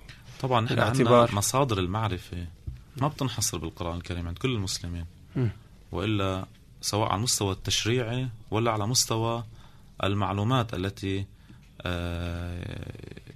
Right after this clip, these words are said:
Speaker 1: يحتاجها الإنسان إلى، آه، معرفة بعض الأمور. لأن القرآن الكريم مثلًا على المستوى التشريعي، مثلًا الصلاة اللي هي أول فرع من فروع الدين ما فيها تفصيل،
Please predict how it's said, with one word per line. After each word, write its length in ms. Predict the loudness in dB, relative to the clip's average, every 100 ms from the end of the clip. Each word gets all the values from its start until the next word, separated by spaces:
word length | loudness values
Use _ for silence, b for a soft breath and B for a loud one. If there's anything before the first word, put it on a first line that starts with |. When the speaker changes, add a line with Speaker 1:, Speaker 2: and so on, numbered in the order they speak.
| -20 -20 -20 -14
Speaker 1:
يحتاجها 580 | -6 -6 2 4 4 0
الإنسان 500 | -2 -2 0 0 0
إلى، 420 | -2 -2 -2 -4 -10 -18 b b b b -16 -8
آه، 160 | -4
معرفة 480 | 0 2 2 0 -6 -10 -8
بعض 280 | -4 -4 -4
الأمور. 400 | -6 -4 -4 -6 -12 b b b b
لأن 120 | -6 -6
القرآن 340 | -2 2 2
الكريم 300 | 2 0 0
مثلًا 240 | -2 -2
على 80 | -2
المستوى 320 | 0 2 2
التشريعي، 800 | 0 2 2 2 2 0 -2 -4 -8 -16 b b b b
مثلًا 220 | -6 0 2
الصلاة 380 | 4 6 4
اللي 120 | 4 0
هي 220 | 0 2
أول 240 | 4 4
فرع 240 | 2 0 0
من 100 | -2
فروع 280 | -4 -2
الدين 400 | -4 -4 -4 -4 -6
ما 100 | -6
فيها 180 | 0 -2
تفصيل، 420 | -2 -6 -6